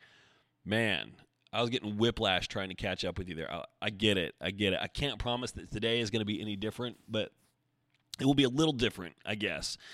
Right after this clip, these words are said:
um, because I actually have some, some questions and some topics to go over here. So it's not gonna be me just scrambling like, "How can I fill forty, how can I waste forty minutes of everyone's time today?"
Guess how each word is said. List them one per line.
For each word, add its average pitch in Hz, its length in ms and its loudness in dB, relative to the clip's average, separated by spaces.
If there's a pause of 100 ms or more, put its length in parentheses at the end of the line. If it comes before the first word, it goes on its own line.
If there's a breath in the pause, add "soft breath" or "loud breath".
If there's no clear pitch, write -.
(280 loud breath)
um, 107 180 2
because 117 240 0
I 123 100 4
actually 123 200 2
have 117 240 2
some, 104 400 -2
some 98 140 -4
questions 92 560 -2
and 90 120 -10
some 90 140 -10
topics 95 400 -4
to 98 100 -6
go 90 180 2
over 85 240 0
here. 67 280 -10
So - 320 0 (260 loud breath)
it's 101 200 -6
not 123 180 0
gonna 110 140 4
be 107 100 0
me 107 200 0
just - 360 -2
scrambling 110 640 0
like, 90 180 0
"How 151 480 -4
can 113 160 -6
I 131 200 -4
fill 120 560 -2
forty, 131 420 -4
how 156 160 -2
can 170 140 -2
I 139 80 2
waste 127 340 0
forty 131 300 -2
minutes 120 300 -2
of 101 60 -2
everyone's 107 360 0
time 98 320 -2
today?" 73 320 -2